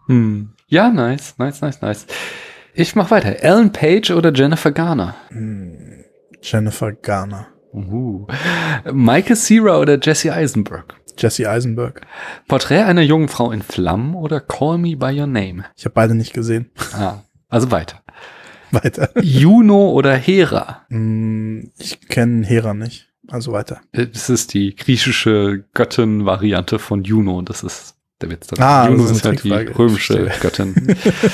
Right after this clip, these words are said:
Speaker 1: <laughs> Äh, Vorstadthaus oder Loft in der Stadt?
Speaker 2: Hm, Vorstadthaus.
Speaker 1: Tenet oder nicht?
Speaker 2: Nicht.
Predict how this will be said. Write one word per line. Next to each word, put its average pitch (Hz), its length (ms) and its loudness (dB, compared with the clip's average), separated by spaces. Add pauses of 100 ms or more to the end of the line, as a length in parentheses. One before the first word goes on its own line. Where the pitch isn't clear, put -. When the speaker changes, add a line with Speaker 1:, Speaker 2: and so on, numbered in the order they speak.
(520)
Speaker 1:
<laughs> - 0 -
Äh, 135 140 2
Vorstadthaus 185 1000 2
oder 151 200 6
Loft 147 360 0
in 156 120 0
der 151 120 4
Stadt? - 540 -4
Speaker 2:
Hm, - 260 -16
Vorstadthaus. - 760 -4 (420)
Speaker 1:
Tenet 127 380 2
oder 160 180 2
nicht? 160 440 -2 (120)
Speaker 2:
Nicht. 110 500 -4